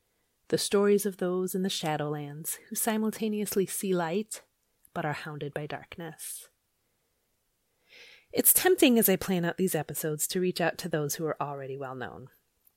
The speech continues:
Names draw an audience, after all, or so I'm told. And while I do hope to have some familiar faces join me because their stories are riveting and important as well, what I would dearly love is to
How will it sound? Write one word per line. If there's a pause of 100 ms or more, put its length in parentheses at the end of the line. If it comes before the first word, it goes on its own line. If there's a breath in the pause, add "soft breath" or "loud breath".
(420)
Names
draw
an
audience,
after
all,
or
so
I'm
told. (500)
And
while
I
do
hope
to
have
some
familiar
faces
join
me
because
their
stories
are
riveting
and
important
as
well, (880 soft breath)
what
I
would
dearly
love (180)
is
to